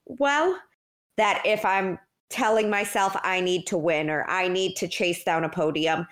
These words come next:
then I'm not having fun. And, um, I think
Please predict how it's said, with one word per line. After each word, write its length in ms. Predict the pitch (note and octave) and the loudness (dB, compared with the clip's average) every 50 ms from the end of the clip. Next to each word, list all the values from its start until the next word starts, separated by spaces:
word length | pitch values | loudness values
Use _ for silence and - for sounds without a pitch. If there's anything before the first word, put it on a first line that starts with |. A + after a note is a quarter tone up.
| - - - _ _ | -14 -20 -20 _ _
then 120 | - G#3+ G#3+ | -2 -2 0
I'm 120 | G#3 A3 | 0 0
not 160 | G#3+ G#3 G#3 | 0 0 0
having 360 | G#3+ G#3 F#3+ G3 G3+ F#3+ F3+ | 2 0 0 0 0 -2 -2
fun. 420 | E3+ - F#3+ F#3+ C#3+ F#2 - - E3+ - _ - - _ _ _ _ - | 0 0 2 2 2 0 -4 -6 -10 -12 _ -20 -20 _ _ _ _ -4
And, 500 | E3 E3 E3+ E3 E3 E3 E3 D#3+ D#3 - - - - - - | -2 0 0 0 0 0 0 -2 -4 -6 -8 -10 -10 -6 -2
um, 380 | - F#3 F3 D#3 D3+ D3 D3 - | 0 0 2 2 0 0 -2 -2
I 140 | - E3+ G3 | 0 0 0
think 640 | F#3+ - - - G#3 G3 G3 G3 G3 - - - | -2 -2 -4 -2 0 0 0 -2 -4 -6 -12 -20